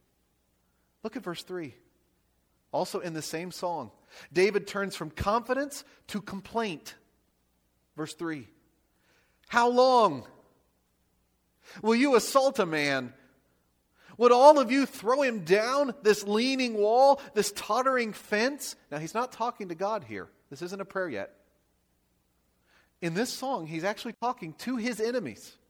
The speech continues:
He's singing a song, a taunting song, back at those who taunt him.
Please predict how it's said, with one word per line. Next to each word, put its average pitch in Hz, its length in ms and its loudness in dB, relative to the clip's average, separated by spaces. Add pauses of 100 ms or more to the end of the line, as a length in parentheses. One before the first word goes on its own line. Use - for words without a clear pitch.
(920)
He's 180 160 -12
singing 247 320 -6
a 202 40 -6
song, 185 480 0 (720)
a 151 60 -6
taunting 233 540 -4
song, 139 360 -8 (240)
back 220 240 -2
at 185 160 -4
those 190 200 -2
who 190 80 -10
taunt 190 340 -8
him. 165 320 -14